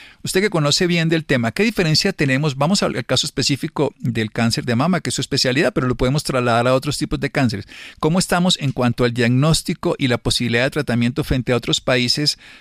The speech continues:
como po-, que, que se, que usted conozca o en la región o en el planeta? Frente a ese resultado precisamente por un diagnóstico más acertado, más precoz.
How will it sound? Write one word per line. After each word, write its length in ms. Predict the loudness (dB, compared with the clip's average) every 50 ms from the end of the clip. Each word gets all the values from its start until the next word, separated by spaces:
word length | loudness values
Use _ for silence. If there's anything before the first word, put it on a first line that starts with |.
| -18 _
como 200 | -2 -2 -2 -2
po-, 240 | _ -4 -4 -4 -6 -8 _
que, 200 | -6 -6 -6 -6 _
que 120 | -4 -2
se, 200 | -2 -2 -4 -4
que 120 | -4 -2
usted 180 | -2 -2 -2 -2
conozca 480 | 0 2 2 2 2 2 0 -2 -4 -2
o 140 | 0 2 2
en 80 | 4 4
la 100 | 2 0
región 540 | 0 -4 -4 0 0 2 4 4 2 2 0
o 40 | 0
en 120 | 0 0 0
el 80 | -2
planeta? 560 | _ -2 -2 0 2 0 0 0 -2 -4 -4 -4 -12 -20 -20 -20 -20 _ -6
Frente 460 | -2 0 2 2 0 2 2 2 2
a 160 | 4 4 2
ese 200 | 2 2 2 0
resultado 520 | 0 0 0 0 0 0 2 2 2 2 2
precisamente 440 | 2 0 2 2 2 2 2 0 0
por 120 | 0 0
un 100 | 0 2
diagnóstico 520 | 2 2 2 2 2 0 -2 -2 -2 0
más 280 | 0 2 2 0 0 -2
acertado, 560 | -2 -2 -2 -4 -4 -2 -2 0 0 2 2
más 240 | 2 2 0 0 -4
precoz. 540 | _ -6 -4 -2 0 0 2 0 -2 -2